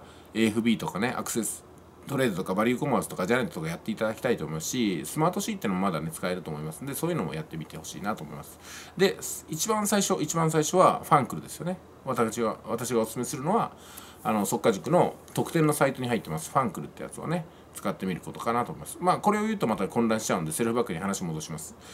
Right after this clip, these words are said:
セルフバック、カードがないからもうないんだと思わずに、千円のものでもやっぱり取り組んでみると。あと、時間が経てば経つほど、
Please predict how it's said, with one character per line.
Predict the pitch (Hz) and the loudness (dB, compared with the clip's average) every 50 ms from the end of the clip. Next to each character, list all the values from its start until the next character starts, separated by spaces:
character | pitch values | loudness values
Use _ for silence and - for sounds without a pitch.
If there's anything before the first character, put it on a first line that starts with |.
| - - - - | -18 -18 -14 -6
セ | - - | -2 0
ル | 170 175 | 2 6
フ | 175 | 6
バ | 196 190 | 6 6
ッ | 190 | 6
ク、 | - - 90 - - - - - | 4 -2 -4 -4 -6 -12 -10 2
カ | - 190 185 175 | 8 8 10 10
ー | |
ド | 151 135 120 110 107 | 10 8 6 6 6
が | 123 143 123 | 6 6 6
な | 104 110 117 | 6 6 4
い | 110 87 | 4 4
か | - 92 | 2 2
ら | 92 | 2
も | 92 113 110 95 | 4 4 4 4
う | |
な | 101 107 | 4 2
い | 104 | 2
ん | 90 | 0
だ | 78 73 | -2 -4
と | - - | -6 -6
思 | 82 92 104 | -2 0 0
わ | 196 | 0
ず | 180 165 180 | 0 0 0
に、 | 139 160 143 107 117 - - - - - - | 2 2 2 2 -2 -6 -10 -18 -20 -16 -12
千 | - - 175 170 151 127 | -2 0 2 4 4 4
円 | 110 92 90 | 2 2 0
の | 90 | 0
も | 90 90 95 | 0 0 0
の | 110 117 | 0 2
で | 120 | 4
も | 135 180 170 113 - - | 4 6 4 4 2 0
や | 90 95 | -4 -6
っ | |
ぱ | - - 95 95 | -6 -6 -4 -4
り | 85 73 73 76 | -4 -4 -6 -4
取 | - 107 107 | -4 -4 -2
り | 98 | -2
組 | - 110 90 | -2 -2 -2
ん | 80 | 0
で | 73 | 0
み | 82 98 | -2 -2
る | 82 | -2
と。 | 78 - - - | -4 -6 -8 -6
あ | - 139 | -6 -6
と、 | 127 | -4
時 | 120 127 156 | -4 4 6
間 | 233 247 233 | 6 6 6
が | 160 - | 6 2
経 | 139 117 | 2 0
て | 113 | 0
ば | 101 92 | 0 0
経 | - 101 98 | 0 -2 -2
つ | 95 | -2
ほ | 90 85 | -2 -2
ど、 | 98 107 98 90 78 - | 0 2 2 2 0 -2